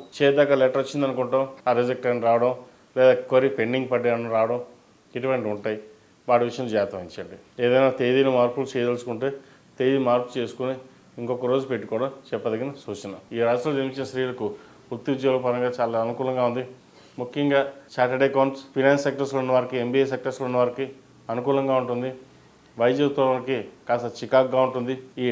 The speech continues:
డాక్యుమెంట్ రైటర్స్ వారికి చాలా అనుకూలంగా ఉందని చెప్పొచ్చు. ఈ రాశిలో జన్మించిన వారు ప్రతిరోజు ప్రతినిత్యం ఓం నమః శివాయ దీపారాధన చేయడం, అదేవిధంగా విష్ణు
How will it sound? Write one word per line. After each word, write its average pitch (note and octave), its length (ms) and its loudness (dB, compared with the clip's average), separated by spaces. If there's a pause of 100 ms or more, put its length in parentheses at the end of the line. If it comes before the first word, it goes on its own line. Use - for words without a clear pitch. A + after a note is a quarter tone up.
(100)
డాక్యుమెంట్ C#3 420 4
రైటర్స్ C3 300 -2
వారికి B2 260 -2 (520)
చాలా A#2 180 2
అనుకూలంగా B2 420 -2
ఉందని G#2+ 200 -2
చెప్పొచ్చు. G2+ 360 -10 (240)
ఈ - 100 -4
రాశిలో C#3 280 4
జన్మించిన C3+ 360 -2
వారు C3 140 0 (240)
ప్రతిరోజు C#3+ 460 0
ప్రతినిత్యం C3 440 -4 (300)
ఓం D#3 140 8
నమః D#3 180 0
శివాయ C3+ 480 -2
దీపారాధన B2+ 420 0
చేయడం, B2 240 0 (300)
అదేవిధంగా C#3+ 540 2 (720)
విష్ణు B2+ 220 -8